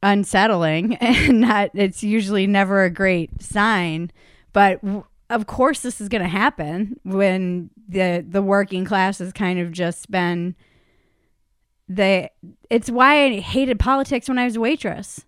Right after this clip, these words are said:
I just hated it. I've come full circle in my beliefs in that I felt like as somebody who was just w-, waiting tables, nobody cared about me, that I was getting kinda screwed on both sides. Like, I was paying for the top and the bottom, which was fine,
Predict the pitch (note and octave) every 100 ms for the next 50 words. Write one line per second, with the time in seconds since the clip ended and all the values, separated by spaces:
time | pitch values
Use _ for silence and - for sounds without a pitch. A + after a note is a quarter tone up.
0 | - G#3+ A3+ B3+ - A3+ C#4+ C#4+ D#3 -
1 | G3+ B3 C4+ - D4+ D4 A#3 C4+ - A#3+
2 | C4 F3+ F3 - G#3 G#3 G3+ G3 F#3+ F3+
3 | - _ _ _ _ _ A3 A3+ A#3+ A3+
4 | - - G3+ G#3 G3 G3 F3+ F#3+ G#3+ -
5 | A3 A3+ A3 A3+ G#3 G3+ - G#3+ A3+ A#3+
6 | A#3+ A3+ A3 F#3 F#3 G#3+ - F#3 F#3+ G#3+
7 | - G#3 A#3 B3 C4 G#3 G3 F#3 F#3 F#3
8 | G#3+ B3+ A3+ A#3 A3+ G#3+ G#3+ G3 G3 G3
9 | F#3 F#3+ F#3+ F#3+ F3 G3 G3 G3+ G#3 G3
10 | F3+ F3+ _ _ _ _ _ _ - -
11 | - B3+ C#4 C4+ B3+ A#3 A3+ - G3 F#3+
12 | F#3+ F#3 F#3+ F3+ F#3 F#3+ F#3 - A3 A3
13 | A3 G3+ G3 G#3+ G#3+ G#3+ - G#3 A3+ G3+
14 | F#3 F3+ F3+ F#3 F#3+ G3 G3+ G3+ A3 -
15 | G3+ F#3+ F#3 F#3 G3